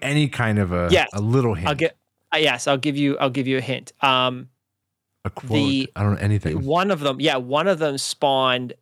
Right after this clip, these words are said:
Speaker 2: uh, a musical number for the same person. The, the,
Speaker 1: Uh.
Speaker 2: the, the theme for one of them was based on, uh, a song that the,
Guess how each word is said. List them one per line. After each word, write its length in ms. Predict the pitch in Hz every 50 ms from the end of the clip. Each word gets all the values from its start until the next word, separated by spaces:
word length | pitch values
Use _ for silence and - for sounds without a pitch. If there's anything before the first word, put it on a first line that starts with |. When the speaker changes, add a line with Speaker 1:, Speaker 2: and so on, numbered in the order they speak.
| _ _ _
Speaker 2:
uh, 340 | - 127 117 110 110 110 107 - _ _ _ _ _ _ _ _ _ _ -
a 20 |
musical 600 | 131 131 135 139 147 151 127 147 135 - - 131
number 540 | 120 117 117 117 120 120 123 123 123 123 - _ _ _ _ _ _ _ _ _ _ _ _
for 120 | - - 131
the 100 | 113 113
same 300 | - - 135 123 117 117
person. 500 | - - 120 117 - - 135 131 147 151 _ _ _ _ _ _ _ _ _ _ _ _ _ _ _ _ _ _ _ _
The, 240 | - 135 120 117 - 139
the, 160 | 143 139 131
Speaker 1:
Uh. 140 | 131 131 131
Speaker 2:
the, 100 | 123 147 139
the 160 | 123 170 151
theme 520 | 123 - - 180 180 185 185 185 180 180 - -
for 240 | - - 147 139
one 260 | 131 131 147 151 151 139
of 120 | 123 117
them 300 | 123 123 120 113 113 117 - _ _ _ _ _ _ _ _ _ _ _
was 160 | - 139 120 113
based 380 | 107 147 139 143 139 - -
on, 380 | 139 127 127 123 120 117 113 - _ _ _ _ _ _ _ _ _ _ -
uh, 260 | 127 120 113 110 - -
a 40 | 147
song 440 | - - - 143 131 127 131 127 117
that 200 | 123 120 - -
the, 120 | 127 113